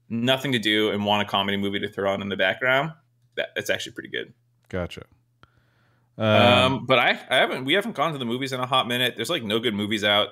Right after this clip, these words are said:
Speaker 1: There's starting to be good movies again. Well, I guess not ar-, good, but, like, at least popular-ish movies. We'll probably watch Miss Marvel soon and some of that stuff.
Speaker 2: I think it's The Marvels, right? That's what it's called.
Speaker 1: Yeah, whatever.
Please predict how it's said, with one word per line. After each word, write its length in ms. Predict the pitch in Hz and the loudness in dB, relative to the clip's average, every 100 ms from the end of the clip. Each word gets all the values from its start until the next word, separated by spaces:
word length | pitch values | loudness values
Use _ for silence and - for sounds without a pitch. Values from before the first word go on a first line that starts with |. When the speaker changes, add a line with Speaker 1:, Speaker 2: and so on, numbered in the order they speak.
| - | -4
Speaker 1:
There's 180 | 123 120 | -2 0
starting 260 | 139 156 | 2 2
to 60 | 143 | 2
be 100 | 117 | 0
good 120 | 110 | -2
movies 240 | 107 101 98 | -2 -6 -6
again. 480 | 95 98 95 95 - _ _ - | -2 -2 -2 -8 -16 _ _ -8
Well, 280 | 110 - _ | -6 -6 _
I 80 | 95 | -4
guess 160 | 117 117 | -4 -2
not 200 | 107 - | -4 -4
ar-, 140 | 95 - - | -6 -6 -6
good, 260 | 101 92 | -4 -2
but, 140 | 73 87 | -4 -4
like, 200 | 98 95 | -6 -6
at 60 | |
least 280 | 98 101 - _ _ _ | -8 -10 -14 _ _ _
popular-ish 680 | 104 101 87 85 80 - - | -8 -6 -6 -6 -6 -8 -12
movies. 240 | 95 90 | -10 -10
We'll 100 | 104 | -4
probably 240 | 113 104 98 | 2 4 4
watch 380 | 95 98 - 107 | 2 0 -8 -8
Miss 200 | 98 104 | -6 -2
Marvel 280 | 92 98 | 0 0
soon 420 | 98 - 98 98 98 | -2 -6 -6 -6 -8
and 160 | 92 | -10
some 160 | - 95 | -10 -8
of 60 | |
that 160 | 92 - | -8 -8
stuff. 380 | - 98 - - _ _ _ _ _ _ _ - | -4 -4 -6 -14 _ _ _ _ _ _ _ -6
Speaker 2:
I 140 | 98 | -2
think 220 | 101 131 147 | 0 0 -2
it's 160 | - | -2
The 120 | 110 | -2
Marvels, 680 | 98 98 92 82 - - - _ _ _ - | 0 2 0 -4 -10 -18 -20 _ _ _ -10
right? 220 | 95 92 - _ _ _ - | -8 -8 -10 _ _ _ -16
That's 180 | 90 | -14
what 100 | 98 | -12
it's 120 | 87 - | -14 -12
called. 200 | 90 101 | -4 2
Speaker 1:
Yeah, 140 | 107 | 4
whatever. 380 | 101 90 82 | 4 2 -2